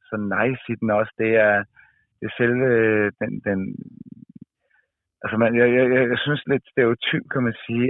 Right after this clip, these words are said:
at det er en portrættering af, af det spanske passion. Altså, det er jo også en, en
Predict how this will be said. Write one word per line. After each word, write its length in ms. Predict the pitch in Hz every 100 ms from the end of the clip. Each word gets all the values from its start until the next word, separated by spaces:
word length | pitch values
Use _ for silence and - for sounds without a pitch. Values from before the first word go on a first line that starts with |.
| -
at 80 | - 117
det 100 | 110 107
er 60 | 110 -
en 100 | 110 -
portrættering 880 | 110 - 107 - 120 120 120 113 113 120 104
af, 120 | 98 98 98 _ _ _ _ -
af 40 | 113
det 100 | 113 -
spanske 640 | - - 107 110 - 127 113 107 101 101 101 - -
passion. 760 | - - - - 160 139 120 117 113 -
Altså, 140 | - 107
det 80 | 113
er 80 | 110
jo 80 | 110
også 140 | - 117
en, 60 | 107 - _ _ _ _ _
en 80 | -